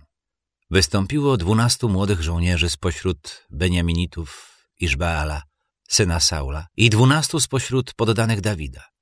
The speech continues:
Każdy uchwycił swojego przeciwnika za głowę i wbił miecz w jego bok. W ten sposób polegli wszyscy. Dlatego nazwano to miejsce w pobliżu Gabaonu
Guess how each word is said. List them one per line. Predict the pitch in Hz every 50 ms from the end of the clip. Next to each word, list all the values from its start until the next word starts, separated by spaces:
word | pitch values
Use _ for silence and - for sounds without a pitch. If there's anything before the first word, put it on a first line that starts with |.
| _ _ _ _ _ _ _ _ _ _ _ _ _ _ _ _ _ _ _ _ _ _
Każdy | - - 90 87 78 78 85
uchwycił | 82 80 - - 95 80 - 92 82
swojego | 76 - - - 80 80 82 76 80 80
przeciwnika | 73 - 98 80 - 80 73 82 82 - 85
za | 76 80 76
głowę | 69 78 85 85 82 85 87 82 - - _ _ _ _ _ _ _ _ _ _ _ -
i | 98 101
wbił | 92 82 76 98 120 120 107
miecz | 95 92 104 110 98 - -
w | 92
jego | 101 95 82 95
bok. | 87 78 76 87 82 76 - _ - - _ _ _ _ _ _ _ _
W | -
ten | - 98 87 80 73
sposób | - - - 78 73 - 85 76 -
polegli | - 78 73 76 73 64 62 65 65 64 65 -
wszyscy. | - - - 71 65 - - - - 64 - _ _ _ _ _ _ _ _ _ _ _ _ _ _ _ - - - - _
Dlatego | 80 82 95 113 - - 147 123 131 131
nazwano | 120 120 117 95 90 98 131 135 135 131
to | 127 120 113
miejsce | 110 117 120 123 113 - - - - 113 107 107 104 101
w | -
pobliżu | - - 98 85 92 101 90 92 90
Gabaonu | 92 95 90 92 92 92 101 104 101 98 95 95 90